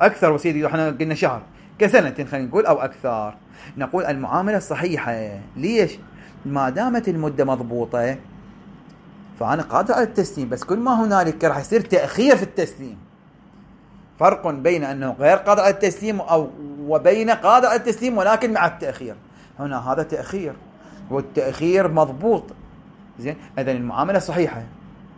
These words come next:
لأنه ما ينطبق عليه ضا-، أنه، أنه لا يتوفر فيه شرط القدرة على التسليم، بل قادر ولكنه مع التأخير. إذن من جهة القدرة على التسليم متوفر،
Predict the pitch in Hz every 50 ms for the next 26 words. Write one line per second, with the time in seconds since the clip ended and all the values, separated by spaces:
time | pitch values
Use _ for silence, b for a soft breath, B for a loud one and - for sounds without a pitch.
0 | - - - - - - - - - 120 135 135 139 139 139 147 202 254 254 240
1 | 254 247 208 - - 180 202 208 208 190 180 190 185 185 180 180 175 175 175 175
2 | 175 170 170 170 165 160 170 175 175 170 165 160 165 160 160 165 175 175 175 175
3 | 170 165 165 160 160 165 156 175 170 165 - - 175 160 151 - - 175 170 160
4 | 160 156 147 - 170 165 165 - 165 - - 151 139 147 139 - 139 - - 127
5 | 123 123 135 151 147 143 - - 170 202 240 254 254 277 262 208 - - - -
6 | B B B B B - 156 160 165 165 156 - - 226 247 226 180 165 165 170
7 | 190 - 254 254 - 196 156 147 - - 170 160 147 143 139 139 139 - B B
8 | B B - 180 185 175 160 165 165 147 - 185 165 147 - 170 156 143 147 147
9 | - 143 - 180 214 220 185 - 170 185 240 - - - 156 151 139